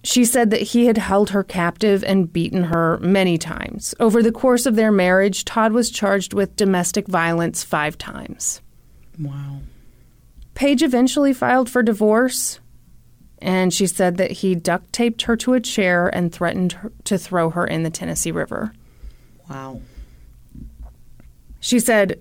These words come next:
Speaker 1: "The last story I had that reminded me so much of Brittany was I was duct taped and tied to a chair. I had been held captive by him for days, beaten, raped, sodomized, everything Brittany had went through and more."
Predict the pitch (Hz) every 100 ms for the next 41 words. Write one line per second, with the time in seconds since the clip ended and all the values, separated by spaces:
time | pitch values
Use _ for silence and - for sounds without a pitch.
0 | - 208 226 214 214 220 233 214 208 180
1 | 185 185 185 175 175 175 175 185 170 175
2 | - 196 202 190 165 165 208 196 165 160
3 | 180 175 - 180 175 170 170 175 - 190
4 | 180 180 - 180 - 160 156 - 165 165
5 | 175 160 151 160 - - - - - -
6 | 208 196 180 190 196 190 - 190 180 -
7 | 196 - 180 180 170 165 180 165 147 151
8 | - - - - - - 165 185 - 180
9 | 175 - - - 165 160 160 - - -
10 | - - 160 160 165 160 160 160 - -
11 | - - - - 220 214 220 240 233 202
12 | 196 185 180 180 165 165 - 170 165 160
13 | - - 180 180 - 165 165